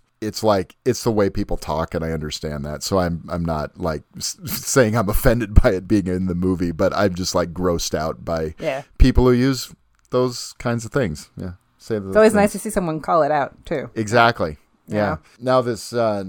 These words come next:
Speaker 1: this next scene, uh, he sees Frank, uh, "They're gonna kill you, Tommy. You and Maggie
Speaker 2: Oh,
Speaker 1: both."
Speaker 2: his little dream sequence. Oh,
Speaker 1: Yeah, the
Speaker 2: this is
Speaker 1: dream
Speaker 2: great,
Speaker 1: sequence.
Speaker 2: too.
Speaker 1: But again, it's what's so great is, like, like Wes Craven, Buñuel, David Lynch. It
Speaker 2: You
Speaker 1: doesn't
Speaker 2: don't know.
Speaker 1: announce,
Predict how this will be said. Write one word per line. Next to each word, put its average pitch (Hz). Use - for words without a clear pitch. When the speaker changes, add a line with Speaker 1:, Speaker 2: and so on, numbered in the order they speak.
Speaker 1:
this 107
next 127
scene, 110
uh, 107
he 101
sees 101
Frank, 104
uh, 92
"They're 87
gonna 87
kill 101
you, 90
Tommy. 85
You 98
and 90
Maggie 90
Speaker 2:
Oh, 214
Speaker 1:
both." 254
Speaker 2:
his 175
little 180
dream 165
sequence. 202
Oh, 214
Speaker 1:
Yeah, 113
the 104
Speaker 2:
this 95
is 110
Speaker 1:
dream 127
Speaker 2:
great, -
Speaker 1:
sequence. 117
Speaker 2:
too. 113
Speaker 1:
But 139
again, 135
it's 113
what's 113
so 107
great 113
is, 98
like, 98
like 90
Wes 87
Craven, 90
Buñuel, 87
David 101
Lynch. 92
It 110
Speaker 2:
You 113
Speaker 1:
doesn't 135
Speaker 2:
don't 120
know. -
Speaker 1:
announce, -